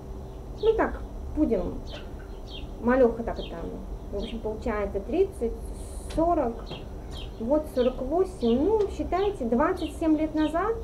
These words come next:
Знаете, что он написал?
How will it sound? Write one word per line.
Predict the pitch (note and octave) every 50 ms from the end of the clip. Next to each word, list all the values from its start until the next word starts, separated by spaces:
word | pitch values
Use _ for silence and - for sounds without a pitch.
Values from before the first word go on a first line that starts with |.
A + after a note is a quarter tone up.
| - - - - - - - - - - - - - - - - - - - - - - - - - - - - - - - - - - - - - -
Знаете, | A#3 C#4+ G#4+ A4+ - -
что | - - C4+
он | B3+ A#3+ A#3
написал? | A3 A3 A#3 A#3 - - G3+ E3+ -